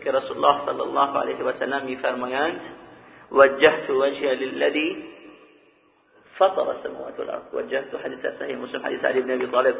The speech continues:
«وجهت وجهي للذی فطر السماوات، ای خلق السماوات والارض.» این معنای دوم فطره.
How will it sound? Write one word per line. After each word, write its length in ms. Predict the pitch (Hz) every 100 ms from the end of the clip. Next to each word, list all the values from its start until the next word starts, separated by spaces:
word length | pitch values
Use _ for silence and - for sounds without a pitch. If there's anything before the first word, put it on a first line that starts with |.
| -
«وجهت 440 | 135 127 139 -
وجهي 440 | 139 131 131 131 127
للذی 480 | 131 135 131 147 - - - - - -
فطر 320 | 165 180 147 131
السماوات، 520 | 135 131 127 143 160
ای 120 | 143
خلق 300 | - 147 135
السماوات 540 | 139 - 123 123 123 -
والارض.» 300 | 127 - 123 - - - - - _ _ _ _ _ _ _ _ _ _ - - -
این 160 | 208 208
معنای 260 | 170 180
دوم 480 | 165 143 143 170 165 170 - - - - - - _ _ _ _ _ _ _ _ _ 1077 1077 _ _ _ _ _ _ _ _ -
فطره. 440 | 135 131 127 120